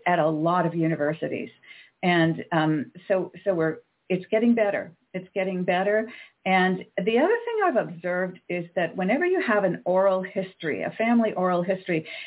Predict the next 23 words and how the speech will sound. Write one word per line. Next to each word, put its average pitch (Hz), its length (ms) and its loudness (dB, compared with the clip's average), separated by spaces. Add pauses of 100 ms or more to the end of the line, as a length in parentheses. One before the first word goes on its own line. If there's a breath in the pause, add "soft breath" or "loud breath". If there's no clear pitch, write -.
(160 loud breath)
and, 196 280 0
and 196 140 0
this 302 140 0 (120)
came 202 200 -2
to 196 60 -6
me 175 200 -2
from 170 140 0
another 180 300 0
Midwestern 170 580 0
person 165 480 0
up 185 180 -2
in, 156 300 2
in 165 200 2
Minnesota 180 680 2 (340 loud breath)
who's 196 260 -2
writing 180 600 0
about 175 460 -2 (140)
his 196 200 -6 (100)
oral 247 280 2
history 220 580 0
on 185 140 2
the 170 100 0
Titanic. 185 640 -2